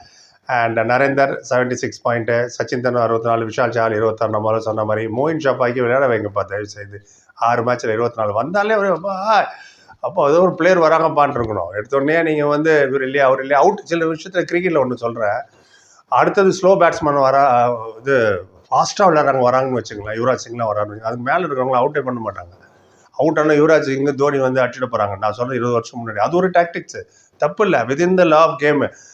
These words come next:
ஐம்பது ஓவர் மேட்ச்ல நீ எவ்வளவு கம்மியா யுவராஜ் சிங், தோனியை வெளில வைக்கிறியோ அவ்வளவு நல்லதுன்ட்டுன்னு மேல இருக்கிற பேட்ஸ்மேன் அவுட்டே பண்ண மாட்டாங்க. அது மாதிரி தான் இதுவும்.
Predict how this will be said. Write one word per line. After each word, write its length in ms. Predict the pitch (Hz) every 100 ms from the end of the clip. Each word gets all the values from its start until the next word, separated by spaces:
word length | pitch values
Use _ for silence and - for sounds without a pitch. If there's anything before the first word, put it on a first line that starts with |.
| - _
ஐம்பது 340 | 131 160 165
ஓவர் 120 | 165 160
மேட்ச்ல 440 | 185 190 196 180
நீ 120 | 170
எவ்வளவு 280 | 151 175 180
கம்மியா 280 | 160 175 180
யுவராஜ் 340 | 165 170 170
சிங், 280 | 156 160 165
தோனியை 280 | 156 160 160
வெளில 200 | 151 156
வைக்கிறியோ 200 | 147 160
அவ்வளவு 360 | 156 147 139
நல்லதுன்ட்டுன்னு 600 | 139 156 156 156 160 202 254 _ _ _
மேல 220 | 170 226
இருக்கிற 180 | 202 180
பேட்ஸ்மேன் 460 | 165 180 190 185 190
அவுட்டே 180 | 190
பண்ண 260 | 175 156 147
மாட்டாங்க. 160 | 123 123
அது 200 | 147 180
மாதிரி 240 | 170 170
தான் 80 | 160
இதுவும். 300 | 147 127